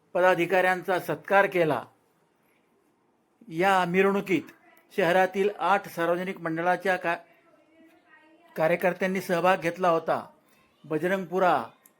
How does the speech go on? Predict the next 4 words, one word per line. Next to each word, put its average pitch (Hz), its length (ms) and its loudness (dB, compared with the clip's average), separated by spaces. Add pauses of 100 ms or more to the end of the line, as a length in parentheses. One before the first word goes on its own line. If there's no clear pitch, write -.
(180)
श्रीरामपेठ, 180 760 0 (480)
गणेशवाडी, 180 840 -2 (220)
माळी 165 340 2
गल्ली, 175 520 -2